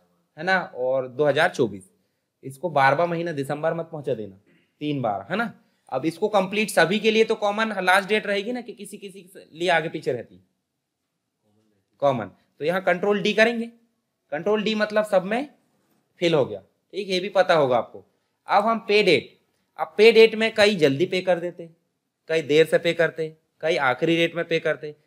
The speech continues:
कई इतने आलसी रहते कि दो चार दिन बाद पे करते। तो सबके लिए नियम कानून कैसा रहेगा, थोड़ा अलग रहेगा। लास्ट डेट के दिन तक जो पेड करेगा उसके लिए कोई भी पेनल्टी नहीं, पर उसके बाद से क्या होगा, पेनल्टी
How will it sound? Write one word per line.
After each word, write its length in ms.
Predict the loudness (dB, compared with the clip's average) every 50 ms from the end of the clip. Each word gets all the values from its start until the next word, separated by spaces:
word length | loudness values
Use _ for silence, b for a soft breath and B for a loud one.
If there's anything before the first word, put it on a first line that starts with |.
| _ _
कई 120 | -4 -2 -2
इतने 200 | -2 -4 -2 2
आलसी 280 | 2 2 2 0 -2 -2
रहते 200 | -2 -2 -2 -4
कि 60 | -6
दो 120 | -6 -4 -2
चार 200 | 0 0 0 0
दिन 160 | -2 -8 0
बाद 220 | 0 0 0 0 -2
पे 80 | -8 -4
करते। 300 | -4 -4 -6 -6 -10 -18 -18 _ _ _ _ _ _ -16
तो 60 | -6
सबके 340 | -2 -2 -2 0 2 0 2
लिए 160 | 4 4 4
नियम 240 | 4 4 0 -2 0
कानून 320 | 2 2 2 2 2 -2 0
कैसा 240 | -2 -2 2 2 2
रहेगा, 260 | 2 2 2 2 0
थोड़ा 240 | 0 2 2 2 4
अलग 300 | 4 4 6 6 4 4
रहेगा। 340 | 2 -2 -2 -6 -10 -16 -20 _ _ _ _ _ _ _ _ _ _ _ _ 0
लास्ट 420 | 4 6 6 6 6 4 -2 -8 -8
डेट 420 | -8 0 4 8 8 8 8 6
के 120 | 0 0 2
दिन 220 | 4 2 2 2 2
तक 160 | 0 -2 -2
जो 160 | -2 -6 -6
पेड 260 | -4 -6 -6 -6 -4 -4
करेगा 340 | -2 -2 -2 -2 0 -2 -2
उसके 280 | -2 -4 _ _ -14
लिए 120 | -14 -14 -12
कोई 180 | -6 -6 -6 -6
भी 80 | -6 -10
पेनल्टी 480 | -10 -10 -8 -8 -10 -8 -6 -6 -6 -6 -8 _ _ _ _ _ -16
नहीं, 260 | -16 -16 -16 -16 -20 _ _ _ _ _ _ -6
पर 100 | -6 -6
उसके 220 | -6 -4 -4 0
बाद 180 | 2 4 2 2
से 140 | 2 -6 -4
क्या 140 | -2 0 0
होगा, 220 | 0 -2 -4 -6
पेनल्टी 560 | -8 -8 -10 -6 -4 -6 -6 -6 -8 -10 -10